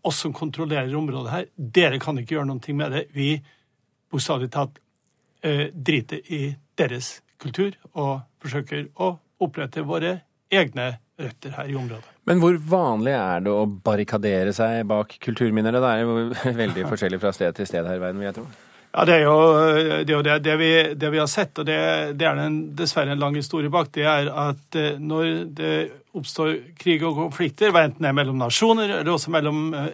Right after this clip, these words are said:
Speaker 1: etniske religiøse grupper, så involveres, eh, kulturminnene som en slags kulturell kapital som kommer i, i, i spill, eh, og grunnen til det er at de har så stor, eh, betydning for identitet og tilhørighet. Og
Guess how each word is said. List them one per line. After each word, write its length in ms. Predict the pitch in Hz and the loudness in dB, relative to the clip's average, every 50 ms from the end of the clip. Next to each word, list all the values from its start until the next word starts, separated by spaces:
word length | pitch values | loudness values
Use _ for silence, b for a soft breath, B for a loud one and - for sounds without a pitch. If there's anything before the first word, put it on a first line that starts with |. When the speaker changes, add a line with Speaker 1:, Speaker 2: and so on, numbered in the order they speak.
| - - | -6 -6
Speaker 1:
etniske 480 | - 160 139 - 165 143 - - 165 156 | -6 -6 -4 -4 -4 -4 -4 -4 -4 -2
religiøse 400 | 160 156 160 151 131 - 160 139 | 0 0 0 0 -2 -6 -6 -6
grupper, 320 | - 180 - 143 143 139 | -6 -6 -4 -6 -6 -6
så 320 | - - 170 165 160 156 - - | -4 -2 -2 0 0 -2 -2 -4
involveres, 640 | 160 160 156 151 147 151 143 120 120 127 131 120 - - - - - 151 | -4 -4 -4 -4 -2 -4 -4 -4 -4 -6 -6 -6 -6 -6 -6 -6 -4 -4
eh, 400 | 147 147 139 139 143 143 143 139 - | -2 -2 -2 -2 -2 -2 -4 -4 -6
kulturminnene 680 | - 147 139 - 175 160 131 117 131 117 117 120 127 131 | -6 -8 -4 -2 0 0 0 -2 -4 -6 -6 -4 -4 -4
som 180 | 123 151 143 143 | -2 0 0 0
en 80 | 131 | 2
slags 240 | - 156 147 - B B B B B B B B B B B - | 2 2 0 0 B B B B B B B B B B B -4
kulturell 540 | - 165 151 143 160 151 151 143 151 151 143 143 | -2 -2 0 2 4 4 4 4 4 2 0 -2
kapital 720 | - 147 139 - 143 - - - 175 185 175 170 170 147 | -4 -6 -6 -6 -8 -8 0 4 6 8 8 8 6 2
som 160 | - 175 165 | -2 -4 -4
kommer 320 | - - 165 143 131 139 147 | -4 -4 -4 -2 -2 -2 2
i, 160 | 147 147 143 143 147 - | 2 4 4 2 2 -2
i, 220 | - - 147 143 139 143 135 139 147 151 147 - - | -6 -4 -2 0 0 0 -2 -2 -4 -6 -8 -8 -8
i 400 | 175 151 143 143 143 143 147 135 | -6 -4 -2 0 0 0 -2 -2
spill, 540 | 139 - - - 160 170 185 185 185 185 - - _ _ _ - | -4 -4 -2 -2 -2 -2 -2 -4 -6 -8 -10 -12 _ _ _ -4
eh, 300 | 156 151 151 151 156 156 | -2 -2 0 0 -2 -2
og 160 | 151 165 156 | -4 -4 -4
grunnen 240 | 151 170 160 131 147 | -2 -2 -2 -4 -4
til 160 | - 160 160 | -4 -2 0
det 80 | 160 165 | 2 2
er 240 | 151 143 143 151 131 | 2 2 0 -2 -4
at 160 | 151 151 147 - _ _ | -6 -6 -8 -10 _ _
de 300 | - 156 143 147 147 147 147 | -6 -4 -4 -2 -2 -4 -4
har 220 | 139 - 156 143 | -6 -6 -6 -6
så 160 | 139 - - 151 | -6 -6 -8 -8
stor, 320 | - - 160 143 139 151 | -6 -4 -4 -4 -2 -4
eh, 560 | - - - - 190 214 175 156 151 151 147 | -6 -8 -10 -14 -12 -8 -6 -6 -4 -4 -6
betydning 560 | 143 135 160 143 - 151 156 123 135 135 127 | -6 -6 -6 -4 -2 -2 -2 -2 -2 -6 -8
for 240 | - - 165 156 147 | -6 -6 -4 -4 -4
identitet 800 | 160 170 160 139 151 135 113 - 143 139 - 160 143 131 - 160 | -4 -6 -8 -6 -8 -8 -8 -10 -12 -12 -10 -10 -10 -10 -10 -12
og 40 | 139 - | -8 -4
tilhørighet. 640 | - 165 139 120 135 120 110 123 123 135 143 - B B B B B B B B B B | -4 -4 -4 -6 -8 -8 -8 -8 -10 -10 -12 -14 B B B B B B B B B B
Og 240 | - 160 170 170 | -2 -2 -2 -2